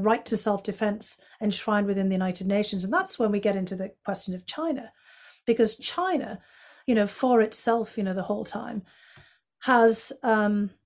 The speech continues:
been supposedly the great champion of independence, territorial, um, integrity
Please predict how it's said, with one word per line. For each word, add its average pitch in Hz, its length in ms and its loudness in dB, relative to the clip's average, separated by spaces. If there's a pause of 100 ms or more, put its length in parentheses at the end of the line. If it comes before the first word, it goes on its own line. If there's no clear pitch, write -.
(500)
been 240 380 0 (260)
supposedly 226 560 -2
the 196 100 -2
great 214 320 2
champion 262 640 -6 (460)
of 208 460 4 (360)
independence, 214 1080 0
territorial, 208 920 2
um, 196 160 -2
integrity 208 880 -2